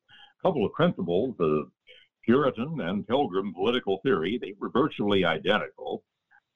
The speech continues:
You might possibly say there is one difference, that the Pilgrims, having been the victims of persecution in England, when they came to America, they may have been just a little bit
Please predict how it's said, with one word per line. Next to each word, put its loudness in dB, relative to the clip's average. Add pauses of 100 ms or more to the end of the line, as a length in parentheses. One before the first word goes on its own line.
(160)
You 2
might 2
possibly -2
say 0
there -2
is -6
one 0
difference, -4 (180)
that -4 (600)
the 2 (240)
Pilgrims, 2
having 0
been 0
the -4
victims 0
of -4
persecution 2
in 4
England, 2 (640)
when 4
they 6
came 4
to 6
America, 2 (480)
they 4
may 2
have -10
been 4
just -8
a 4
little 0
bit 4